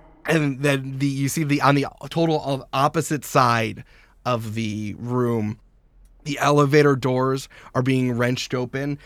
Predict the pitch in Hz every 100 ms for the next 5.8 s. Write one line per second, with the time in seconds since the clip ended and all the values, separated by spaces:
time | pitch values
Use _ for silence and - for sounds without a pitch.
0 | - 123 123 120 - - 147 - - 123
1 | 117 139 156 175 220 165 131 131 135 131
2 | 120 113 123 127 131 131 120 120 117 117
3 | 120 - 127 123 123 139 170 180 - -
4 | - 175 - 139 135 131 127 127 123 147
5 | 135 143 135 131 123 117 113